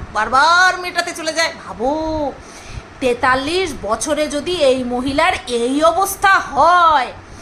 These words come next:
সে তেত্রিশ বছর বয়সে কি করেছে, সে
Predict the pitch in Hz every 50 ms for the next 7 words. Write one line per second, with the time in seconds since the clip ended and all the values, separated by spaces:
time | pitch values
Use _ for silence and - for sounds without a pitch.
0 | - - - - - - - - - - 311 330 415 440 370 339 370 - - -
1 | - 320 359 - - - - - 508 480 523 539 508 - 427 494 494 494 466 466
2 | 440 440 415 415 392 392 415 381 - 370 370 370 - 349 339 339 339 330 339 311
3 | 294 262 - - 285